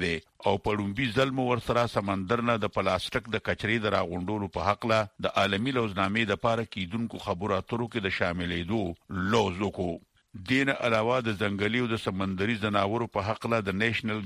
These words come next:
جیوګرافیک په نوم چلیدونکي بین الاقوامي ټلویزیون چینل سره مو په شریکه یو منصوبه شروع کړه چې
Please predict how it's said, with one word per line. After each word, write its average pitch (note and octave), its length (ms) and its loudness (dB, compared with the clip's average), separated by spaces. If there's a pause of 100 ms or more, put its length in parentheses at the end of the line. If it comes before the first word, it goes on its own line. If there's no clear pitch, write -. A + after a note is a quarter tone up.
جیوګرافیک G2 500 0 (100)
په F#2 140 -4
نوم A2 100 -2 (120)
چلیدونکي G2+ 640 -4
بین G2 200 0
الاقوامي F#2+ 540 0 (340)
ټلویزیون G#2+ 560 0 (120)
چینل A2+ 380 0
سره A#2+ 260 2
مو A#2 80 0 (260)
په G#2 140 0
شریکه B2 380 2
یو G#2 120 2 (120)
منصوبه G2 440 -2
شروع G#2+ 240 0 (120)
کړه A#2 140 4 (220)
چې - 80 -10